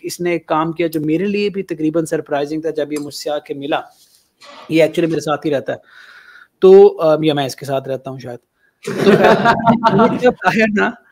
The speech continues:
तो इसने ना LinkedIn से क्लाइंट हंटिंग की।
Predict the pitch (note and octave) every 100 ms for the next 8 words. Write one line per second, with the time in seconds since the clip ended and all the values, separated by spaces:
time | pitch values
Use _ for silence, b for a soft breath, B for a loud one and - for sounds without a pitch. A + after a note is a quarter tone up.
0 | b b b _ A3 A3+ A#3+ A#3 - _
1 | - G#3 A#3 C4 B3 E3+ E3+ F3 F3 E3+
2 | D3+ C3+ B2+ A#2 _ _ -